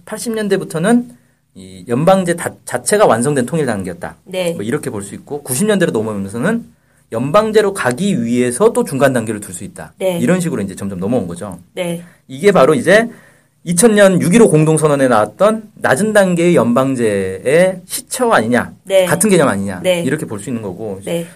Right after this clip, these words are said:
Speaker 1: 실제로 그 이천 년 시월 육일 날
Speaker 2: 네.
Speaker 1: 그 고려민주연방공화국 창립방안 제시 이십 돌
Speaker 2: 네.
Speaker 1: 평양시 보고회가 있었는데
Speaker 2: 네.
Speaker 1: 여기에 이제 안경호 조국평화통일위원회 서기국장이
Speaker 2: 네.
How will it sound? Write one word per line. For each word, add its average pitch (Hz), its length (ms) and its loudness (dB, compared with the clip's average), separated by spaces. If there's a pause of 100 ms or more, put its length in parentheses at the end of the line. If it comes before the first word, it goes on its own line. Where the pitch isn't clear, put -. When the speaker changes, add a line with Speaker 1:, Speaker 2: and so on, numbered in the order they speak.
Speaker 1:
실제로 202 680 6
그 131 140 -2
이천 160 260 0
년 165 280 2
시월 214 340 4
육일 131 220 -2
날 117 320 4
Speaker 2:
네. 170 240 -6 (400)
Speaker 1:
그 123 240 -4
고려민주연방공화국 156 1080 4
창립방안 196 520 0
제시 131 300 -6
이십 170 320 -4
돌 98 260 -2 (120)
Speaker 2:
네. 175 340 -8
Speaker 1:
평양시 233 320 2
보고회가 151 500 2
있었는데 104 440 -4
Speaker 2:
네. 170 260 0 (300)
Speaker 1:
여기에 127 260 -4
이제 104 140 -2
안경호 180 680 4
조국평화통일위원회 160 840 0
서기국장이 139 800 -6
Speaker 2:
네. 165 220 -6